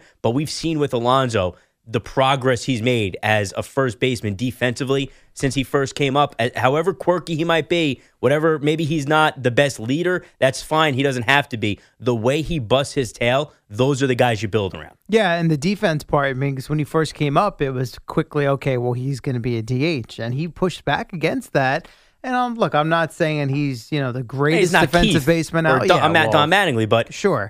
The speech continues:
Speaker 1: is he an
Speaker 2: But he can
Speaker 1: above
Speaker 2: hold
Speaker 1: average first baseman?
Speaker 2: Yeah, he, he holds his own over there, and that's, that's been something that he's ascended to. That wasn't the case when he first arrived here. So, yeah, I don't,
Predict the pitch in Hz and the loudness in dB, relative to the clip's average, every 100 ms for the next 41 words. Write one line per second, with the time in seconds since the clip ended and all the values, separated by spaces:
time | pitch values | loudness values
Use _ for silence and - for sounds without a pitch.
0 | - 147 165 170 143 123 135 156 151 147 | -4 -2 2 2 4 6 6 6 4 0
1 | - 147 - 156 - 202 - 170 160 147 | 0 0 2 0 0 -2 -2 -2 -2 -2
2 | 180 170 208 214 208 208 220 247 240 160 | -2 -2 -2 -2 -2 -2 -2 0 -2 0
3 | 135 110 101 - 135 147 151 - - 165 | 0 0 -4 -2 0 0 -2 -8 -6 -2
4 | 170 - 180 160 175 151 156 151 143 139 | -2 0 -2 2 0 0 0 0 0 -2
5 | 135 120 - 151 208 175 - 107 101 120 | -2 -4 -2 -2 -2 -6 -8 -8 -4 -2
6 | 139 139 117 120 - 131 - 123 113 131 | 0 0 -2 -4 -4 -4 -4 -8 -6 -8
7 | 117 110 107 127 143 131 107 104 - 110 | -8 -4 0 0 0 -6 -8 -8 -6 -6
8 | 107 _ _ _ _ _ - 180 202 240 | -6 _ _ _ _ _ -4 0 2 0
9 | 196 | -2